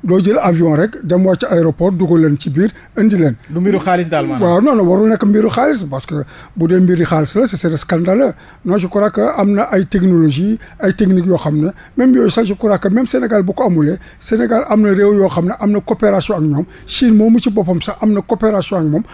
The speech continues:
Speaker 1: parce que Chine am na loo xam ne mu ngi koy liggéey Sénégal, am na koppar yu bëri yoo xam ne mu ngi koy jëlee Sénégal di ko yóbbu Chine. Je crois que vraiment war nañu mën a jàppale côté boobu quand même.
Speaker 2: Kon président ci communication bi si la may jafe-jafe.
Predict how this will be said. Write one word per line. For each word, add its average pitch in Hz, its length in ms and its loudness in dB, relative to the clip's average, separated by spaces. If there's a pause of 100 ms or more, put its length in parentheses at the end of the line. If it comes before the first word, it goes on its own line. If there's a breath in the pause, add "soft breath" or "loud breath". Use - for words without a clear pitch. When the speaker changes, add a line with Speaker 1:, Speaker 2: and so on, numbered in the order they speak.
(160 loud breath)
Speaker 1:
parce - 160 -6
que 175 100 -2
Chine 277 240 0
am 202 160 -4
na 185 80 0
loo 170 160 0
xam 160 180 -4
ne 294 140 -2
mu 226 140 0
ngi 156 60 0
koy 180 140 0
liggéey 165 200 0
Sénégal, 180 400 -4 (240 loud breath)
am 185 100 -4
na 170 80 2
koppar 208 380 -2
yu 190 80 0
bëri 208 240 2
yoo 320 100 2
xam 185 140 -2
ne 240 80 0
mu 330 140 -2
ngi 160 40 -2
koy 190 140 -2
jëlee 180 120 2
Sénégal 202 380 -2
di 247 60 -6
ko 185 100 -2
yóbbu 160 220 2
Chine. 277 180 0 (220 loud breath)
Je - 180 -12
crois 175 160 0
que 247 120 -4
vraiment 185 360 -2
war 165 200 -2
nañu 190 100 0
mën 226 160 0
a - 20 -4
jàppale 233 320 0
côté 220 220 -2
boobu 170 180 0
quand 156 140 -4
même. 127 160 -6 (220)
Speaker 2:
Kon 196 220 0
président 185 440 -2
ci 180 160 -4
communication 180 560 -2
bi 170 160 -2
si 170 100 -10
la 170 120 -2
may 156 200 -4
jafe-jafe. 131 440 -8